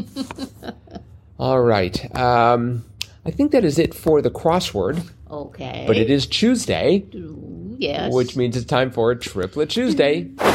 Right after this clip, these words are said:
Speaker 2: And for new listeners, Triplet Tuesday is that exciting game, the three most exciting minutes in podcasting as far as we can tell, where one of us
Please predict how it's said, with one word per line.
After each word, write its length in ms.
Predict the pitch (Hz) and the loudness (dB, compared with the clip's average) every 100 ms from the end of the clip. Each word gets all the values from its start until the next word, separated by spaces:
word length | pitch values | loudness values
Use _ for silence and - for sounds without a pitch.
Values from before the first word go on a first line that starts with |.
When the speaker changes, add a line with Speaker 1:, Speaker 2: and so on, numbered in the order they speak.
| 120 - - - - - - 605 - - - - - - - - | 4 2 4 4 4 2 0 2 4 4 4 4 4 6 4 4
Speaker 2:
And 340 | 110 107 113 | 0 -6 -4
for 80 | 113 | -2
new 140 | 123 139 | 2 4
listeners, 380 | 147 156 240 233 | 4 2 0 0
Triplet 360 | - 120 117 | -4 -2 -4
Tuesday 380 | - 156 160 170 | -2 -2 0 2
is 120 | 123 | 4
that 140 | 120 113 | 2 0
exciting 440 | - 131 139 165 | -2 0 2 2
game, 260 | 131 151 139 | 2 2 0
the 120 | 107 | -2
three 340 | - 127 165 | -4 -2 2
most 260 | 196 165 139 | 2 2 0
exciting 400 | - 151 151 135 | -2 0 2 2
minutes 320 | 135 139 - | 2 0 -2
in 260 | - 117 104 | -4 -4 -6
podcasting 600 | - 156 190 120 - 104 | -2 0 2 0 0 -2
as 80 | 92 | -2
far 200 | 101 101 | -2 -2
as 100 | 98 | -4
we 120 | 110 | -6
can 140 | 110 | -4
tell, 220 | 101 110 117 | 0 2 2
where 180 | 107 | 2
one 220 | 104 147 220 | 2 4 4
of 80 | |
us 260 | 123 156 - | 4 0 -4